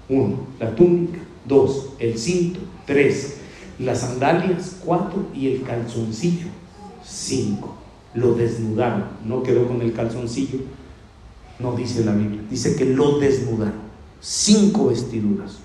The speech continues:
Le hicieron burlas, injurias, ya clavado, "A ver si eres tú, que baja, baja, a ver si Dios está contigo, a ver si eres el Hijo de Dios".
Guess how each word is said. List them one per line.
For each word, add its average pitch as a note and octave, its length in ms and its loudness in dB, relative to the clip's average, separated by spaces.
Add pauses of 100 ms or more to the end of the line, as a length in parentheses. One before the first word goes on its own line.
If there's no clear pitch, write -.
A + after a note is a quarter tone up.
(680)
Le C#3 160 2
hicieron B2 520 0
burlas, - 760 -4
injurias, B2 720 0
ya C#3+ 140 2
clavado, C#3 480 0
"A - 40 0
ver C#4+ 360 0
si G#3 100 0
eres A3 260 2
tú, G3+ 380 0
que D3+ 80 0
baja, C#3 440 0
baja, C#3+ 360 0
a A#2+ 60 -2
ver G3 340 4
si C#3+ 140 -2
Dios C3+ 320 2
está - 180 0
contigo, C3+ 480 -2
a C#3 40 4
ver C#4 280 4
si G#3 80 0
eres A#3 180 6
el F#3 140 2
Hijo G3 180 4
de D3+ 180 2
Dios". - 100 -8